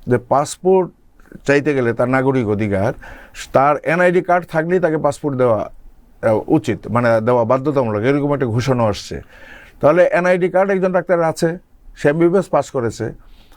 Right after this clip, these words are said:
তার সে মেডিকেল সার্টিফিকেট আছে, তার পুলিশ ভেরিফিকেশনে সে কী ধরনের কোনো সন্ত্রাসী অথবা কী ধরনের বিদেশি নাগরিক হইতে পারে যে তার এতদিন লাগবে পুলিশ ভেরিফিকেশন, এটা তো প্রয়োজনই নাই।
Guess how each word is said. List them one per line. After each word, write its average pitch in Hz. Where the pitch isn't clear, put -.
তার 147
সে 175
মেডিকেল 170
সার্টিফিকেট 160
আছে, 113
তার 175
পুলিশ 202
ভেরিফিকেশনে 180
সে 156
কী 202
ধরনের 202
কোনো 143
সন্ত্রাসী 135
অথবা 127
কী 151
ধরনের 175
বিদেশি 135
নাগরিক 127
হইতে 127
পারে 110
যে 123
তার 135
এতদিন 147
লাগবে 131
পুলিশ 135
ভেরিফিকেশন, 117
এটা 233
তো 226
প্রয়োজনই 226
নাই। 85